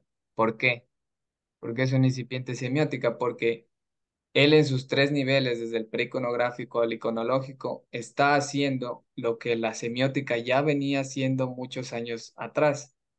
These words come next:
y de una forma aún más objetiva, porque todo el método de Panofsky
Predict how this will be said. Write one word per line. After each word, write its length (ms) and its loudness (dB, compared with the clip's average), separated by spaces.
y 140 4
de 140 6
una 280 2
forma 440 -2
aún 340 -4
más 240 0
objetiva, 580 -2
porque 460 -8
todo 260 8
el 100 4
método 460 0
de 100 -2
Panofsky 680 -4